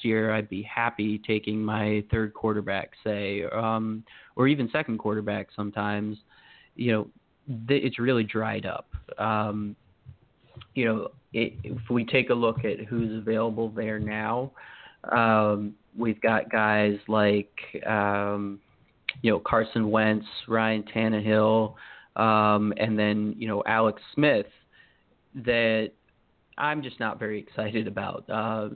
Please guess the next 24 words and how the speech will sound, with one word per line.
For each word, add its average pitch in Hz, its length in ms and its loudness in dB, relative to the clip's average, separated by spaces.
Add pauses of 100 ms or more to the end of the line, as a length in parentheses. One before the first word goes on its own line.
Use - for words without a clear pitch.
drafting. 95 800 -6
And 113 500 2
I, 123 260 2
whereas 110 360 2
last 127 420 0
year, 113 340 0
I 104 120 -4
think 107 280 -8
we, 101 200 -8
you 110 160 -8
know, 104 220 -8 (520)
there 113 100 4
were 110 100 4
some 113 120 -2
guys 104 260 2
with 104 160 -4
more 104 220 4
upside. 104 640 2 (440)
Um, 107 480 2
likewise 123 420 2
at - 120 -6
tight 107 240 -2
end, 104 300 0
it's, 104 240 -6